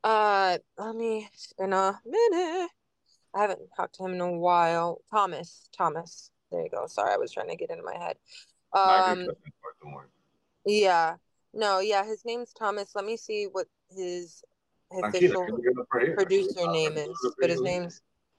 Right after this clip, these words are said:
Speaker 2: I'm
Speaker 1: but his
Speaker 2: looking it
Speaker 1: name's
Speaker 2: up.
Speaker 1: Thomas Caprara. He's fabulous, honestly. He, he's the one that gave the Pojo that, um, the,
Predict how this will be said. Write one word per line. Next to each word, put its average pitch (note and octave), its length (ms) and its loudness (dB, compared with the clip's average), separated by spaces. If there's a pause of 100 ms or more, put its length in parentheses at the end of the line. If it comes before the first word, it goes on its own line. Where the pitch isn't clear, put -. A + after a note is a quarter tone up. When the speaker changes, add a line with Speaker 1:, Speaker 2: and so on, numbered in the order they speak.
(220)
Speaker 2:
I'm - 80 -10
Speaker 1:
but - 80 4
his G#3 100 6
Speaker 2:
looking A#3+ 60 6
it A#3+ 60 6
Speaker 1:
name's A#3+ 220 -2
Speaker 2:
up. F#3+ 200 4
Speaker 1:
Thomas D3+ 120 -2
Caprara. F3+ 540 2 (540)
He's C#4+ 260 -6
fabulous, F3+ 1040 0
honestly. E3 840 -2
He, F#3+ 140 -2
he's C4 400 -4
the C4+ 100 0
one G#3+ 300 0
that F#3 200 0
gave F#3 260 -2
the F3+ 100 -4 (100)
Pojo F#3+ 540 -2 (380)
that, F3+ 320 0
um, E3 320 -4 (800)
the, F#3 200 0